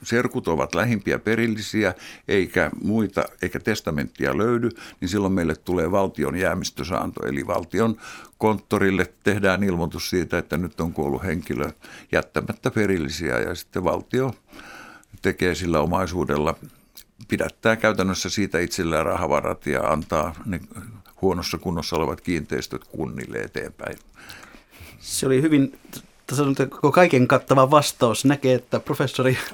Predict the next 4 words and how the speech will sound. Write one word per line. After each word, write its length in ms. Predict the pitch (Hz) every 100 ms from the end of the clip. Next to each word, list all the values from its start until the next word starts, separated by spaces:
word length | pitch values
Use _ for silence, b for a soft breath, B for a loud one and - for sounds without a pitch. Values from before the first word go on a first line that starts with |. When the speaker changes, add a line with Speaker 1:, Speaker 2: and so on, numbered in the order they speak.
| -
Speaker 2:
alansa 360 | 147 117 127
hallitsee. 640 | 120 156 135 104 - - 90 B B B B 127
Ehm, 280 | 151 143 143 - 151 - 95 78 - - _
tuota, 440 | - 143 143 147